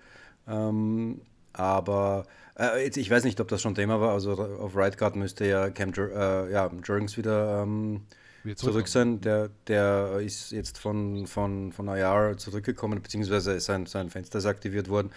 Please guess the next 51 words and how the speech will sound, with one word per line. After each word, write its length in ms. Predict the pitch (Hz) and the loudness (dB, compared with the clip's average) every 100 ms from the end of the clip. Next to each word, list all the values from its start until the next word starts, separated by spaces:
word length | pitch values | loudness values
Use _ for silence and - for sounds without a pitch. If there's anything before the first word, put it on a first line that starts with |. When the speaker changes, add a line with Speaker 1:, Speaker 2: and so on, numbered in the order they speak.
| - - - | -16 -20 -12
Speaker 1:
Das 160 | - 90 | -6 -2
heißt, 280 | 90 - - | -2 -4 -8
man 160 | 85 | -6
kann 120 | 90 | -4
davon 220 | 90 - 90 | -4 -2 -2
ausgehen, 360 | 87 - 98 | -2 -2 -4
dass 160 | 90 87 | -4 -2
der 200 | 95 95 | 0 0
am 120 | 90 | 0
Sonntag 320 | 85 90 90 - | -4 -6 -6 -10
sp-, 380 | - 95 90 | -14 -12 -10
äh, 40 | 98 | -10
spielen 340 | - 104 104 | -4 -2 0
wird. 180 | 107 104 - | 0 -2 -8
Und, 680 | - 98 95 95 95 95 | -10 -6 -4 -2 -4 -6
ähm, 440 | 90 92 92 92 90 - - - - - - | -6 -6 -4 -6 -8 -14 -20 -20 -20 -20 -8
Opeta 520 | 107 - 104 113 98 | -4 2 2 4 2
hat 200 | 98 98 | 2 2
ja 160 | 101 | 0
irgendwie, 400 | 98 98 98 101 95 | 0 0 0 -2 -2
glaub 160 | 101 | -4
ich, 80 | 90 | -2
ein, 120 | 95 | -2
zwei, 240 | 95 101 98 | 2 2 2
ein, 100 | 113 | 0
zwei 160 | - | 2
Spiele 260 | 107 123 120 | 2 4 2
gut 160 | 113 117 | 2 0
gemacht, 360 | 117 117 107 | 2 2 -2
äh, 240 | - 110 104 | -6 -6 -6
zwei, 320 | - 110 107 | -4 0 0
drei 360 | 101 104 101 95 | 2 2 2 2
weniger 320 | 110 120 120 | 2 4 4
gut. 280 | 120 120 - - - - - _ | 4 2 -4 -20 -20 -20 -20 _
Ähm, 460 | 117 104 104 107 123 | -6 -2 0 0 0
also 160 | 117 107 | 0 0
das 140 | 107 | 2
sollte 180 | 120 107 | 2 2
das 200 | 110 - | 0 2
Loch 180 | 110 - | 0 0
auf 80 | |
der, 200 | - 110 | 0 2
auf 160 | 107 98 | 2 0
der 180 | 110 101 | 0 0
rechten 240 | 101 - | 0 -4
Seite 320 | 104 104 101 | -2 -2 -2
irgendwie 340 | 104 104 101 104 | -2 -2 -2 -2
auch, 300 | 92 98 - | -2 -4 -6
ähm, 400 | 101 92 90 92 | -4 -2 -4 -6
gestopft 400 | 90 - - - | -6 -8 -8 -2
werden. 240 | 107 107 | -2 -2